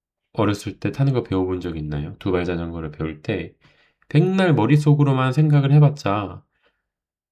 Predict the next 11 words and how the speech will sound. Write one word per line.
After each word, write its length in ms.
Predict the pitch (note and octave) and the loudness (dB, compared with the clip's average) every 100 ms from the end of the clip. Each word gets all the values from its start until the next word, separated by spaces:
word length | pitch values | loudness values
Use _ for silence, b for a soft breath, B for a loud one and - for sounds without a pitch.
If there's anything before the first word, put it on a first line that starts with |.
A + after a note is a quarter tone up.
| _ _ _ | _ _ _
많은 360 | - A2 D#3+ D3+ | 0 6 8 8
연습이 400 | G#2 A#2+ F3 D3+ | 4 2 2 2
있지 220 | D3 - | 2 0
않으면은 500 | G#2 F#2+ G#2+ G#2 G2+ | 0 0 -2 -2 -4
중심을 400 | - A#2+ B2 D3+ | -2 0 6 6
잡고 300 | D3 F#2 - | 6 0 -8
타는 260 | - D#3+ D#3+ | -4 -2 0
방법을 640 | G2 F#2 F#2 - B2+ F2+ | -2 -4 -4 -4 -4 -4
익힐 220 | - D#3 | -2 2
수가 220 | D3 D3 G2+ | 2 2 -4
없습니다. 600 | E2+ - G#2+ E2 E2 | -6 -8 -8 -8 -14